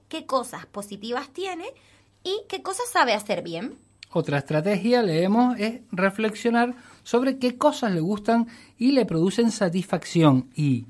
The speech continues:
Speaker 2: luego, como ponemos ahí con exclamación, busque tiempo para hacerlas. Nuestros hobbies constituyen también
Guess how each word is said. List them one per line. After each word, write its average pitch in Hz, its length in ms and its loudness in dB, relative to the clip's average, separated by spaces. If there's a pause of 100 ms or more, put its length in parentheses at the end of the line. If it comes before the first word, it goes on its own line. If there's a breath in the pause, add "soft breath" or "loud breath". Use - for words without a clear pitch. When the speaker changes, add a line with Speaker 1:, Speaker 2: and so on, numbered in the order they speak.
(160)
Speaker 2:
luego, 208 540 2 (300)
como 104 220 -16
ponemos 135 380 -2
ahí 156 340 0 (460 loud breath)
con 131 160 0
exclamación, 190 800 2
busque 233 380 6
tiempo 254 400 4
para 247 180 -2
hacerlas. 175 560 2
Nuestros 147 440 -2
hobbies 214 440 4
constituyen 190 640 0
también 202 460 2